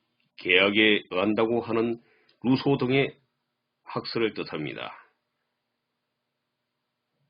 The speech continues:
사회계약설이라고도 합니다.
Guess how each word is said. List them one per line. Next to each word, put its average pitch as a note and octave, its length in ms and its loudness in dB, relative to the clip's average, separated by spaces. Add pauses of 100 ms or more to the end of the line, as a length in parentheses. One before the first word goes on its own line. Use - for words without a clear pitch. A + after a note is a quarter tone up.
(1200)
사회계약설이라고도 G2+ 1120 -2
합니다. - 480 -12